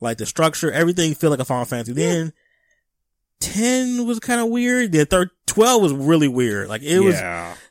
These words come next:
Speaker 1: and then thirteen was like, "What in God's name is this?"
Speaker 2: I don't
Speaker 1: And
Speaker 2: know where eleven came from being an M M O, but, you know, we don't,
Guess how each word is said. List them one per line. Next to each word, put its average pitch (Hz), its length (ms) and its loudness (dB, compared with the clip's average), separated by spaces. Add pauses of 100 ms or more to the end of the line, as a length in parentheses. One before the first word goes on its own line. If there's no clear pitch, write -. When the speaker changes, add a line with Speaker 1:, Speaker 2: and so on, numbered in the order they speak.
(140)
Speaker 1:
and 135 160 -6
then 160 280 4
thirteen 202 480 4
was 165 80 4
like, 143 120 4
"What 175 360 4
in 165 280 4
God's 147 320 2
name 139 220 2
is 131 120 -4
this?" 113 340 -2
Speaker 2:
I - 40 -6
don't 233 100 -2
Speaker 1:
And 226 80 -4
Speaker 2:
know 175 100 -2
where 131 240 -2
eleven 110 400 -4
came 113 260 -8
from 110 200 -14
being 101 160 -10
an 80 80 -14
M 98 200 -12
M 95 140 -12
O, 98 180 -10
but, 90 260 -14
you 98 120 -12
know, 90 120 -12
we 110 100 -12
don't, 95 160 -14